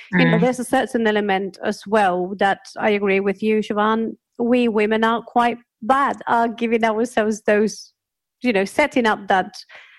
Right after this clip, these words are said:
Speaker 1: realistic goal and then breaking it down in a way that we feel that we can do it.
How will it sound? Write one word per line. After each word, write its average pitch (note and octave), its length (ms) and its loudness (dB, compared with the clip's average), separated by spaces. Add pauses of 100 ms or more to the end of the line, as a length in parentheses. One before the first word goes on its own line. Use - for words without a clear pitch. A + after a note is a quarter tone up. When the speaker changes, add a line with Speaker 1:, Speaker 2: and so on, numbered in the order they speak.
(180)
Speaker 1:
realistic A#3 680 2 (120)
goal G3+ 460 0
and G#3 160 -2
then G#3 160 -2
breaking G#3+ 480 0
it - 160 -8
down F#3+ 320 0
in F#3+ 60 -4
a F#3+ 60 -2
way F#3 320 0
that F3+ 320 0 (400)
we G#3 240 0
feel G3 500 0
that G3 200 -2
we F#3+ 260 -2
can G3 600 -2 (420)
do B3 140 4
it. F3+ 140 0